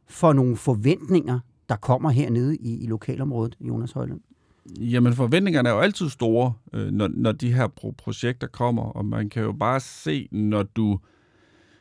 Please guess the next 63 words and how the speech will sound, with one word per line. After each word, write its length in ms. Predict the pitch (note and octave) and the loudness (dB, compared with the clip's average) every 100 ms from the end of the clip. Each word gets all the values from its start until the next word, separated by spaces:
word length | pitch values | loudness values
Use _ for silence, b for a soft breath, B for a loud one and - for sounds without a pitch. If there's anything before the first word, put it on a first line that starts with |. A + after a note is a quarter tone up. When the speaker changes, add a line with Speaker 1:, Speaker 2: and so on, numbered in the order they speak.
| b b b _ - | b b b _ -10
Speaker 2:
Altså, 200 | F#2 A2 | -6 -4
jeg, 180 | G#2+ | -2
jeg 160 | D2 C#3 | -2 -2
kan 80 | C#3+ | 0
da 60 | |
huske 220 | A2+ D3 D3 | 0 -2 -2
det, 100 | A2+ | -2
når, 180 | G#2 F#2 | 0 0
når 180 | F#2 F2 | -2 -4
der 80 | |
kommer 340 | F#2+ A#2+ C3 G#2 | -2 2 2 2
en, 60 | |
når 160 | F2 F2 | 0 -4
der 160 | E2+ G2 | -2 -2
bliver 140 | G2+ | 0
aftalt 380 | A#2+ B2 A#2+ G2+ | 0 0 -2 -2
en 80 | G2 | -4
Femern-forbindelse 880 | - C#3 A#2+ G#2 G2+ - D2 - | 0 0 0 -4 -8 -6 -6 -6
eller 100 | - | -10
sådan 120 | - G#2 | -8 -6
noget, 120 | G2+ | -4
så 80 | C3+ | -6
kører 220 | - B2+ | -4 -4
T 120 | - | -2
V-avisen 520 | C#3+ C3 G#2+ A2 - | -4 -2 -4 -4 -6
eller 140 | G#2 G#2 | -8 -8
T 120 | - | -10
V 140 | G#2+ | -10
to 240 | - C#3 C#3 | -6 -4 -2
nyhederne 380 | A2 G#2+ A2+ | -2 -2 -2
eller 140 | A2+ A2+ | -2 -4
andre 280 | - C#3 D#3 | -2 2 4
medier, 220 | C3+ B2 | 4 2
så 120 | A#2+ D3 | -2 -4
kører 180 | C#3+ | -2
de 120 | B2+ B2+ | 0 0
ned, 100 | C#3 | -2
og 60 | |
så 80 | C3+ | -4
snakker 280 | C3+ C3 C#3 | -4 -4 -4
de 60 | |
med 80 | C3+ | -4
en 40 | C3+ | -4
lokal 280 | C3+ D3+ | -4 -6
borgmester. 380 | D3 D#3 G3 - | -6 -6 -8 -10
Og 240 | B2 - - | -16 -8 -2
han 80 | |
står 180 | D3 D3+ | 0 0
og 80 | C3+ | 0
gnider 240 | B2+ D#3 | 2 0
sig 160 | D3 B2+ | 0 -4
i 20 | |
hænderne 320 | C3 F#3+ D#3+ | -4 -4 -6
og 80 | - | -10
siger, 280 | G#2 C3 C3 B2+ _ | -6 -4 -4 -8 _
"Det 140 | B2+ B2 | -2 -2
her, 140 | A#2+ | -2
det 180 | G#2+ B2 | -6 -6
bliver 140 | B2+ | -6
dejligt, 460 | - F#2+ B2+ B2+ _ - | -6 -6 -6 -10 _ -6
det 100 | B2+ | -6
bliver 160 | B2+ G2+ | -4 -6
godt. 320 | G#2 A#2+ | -4 -6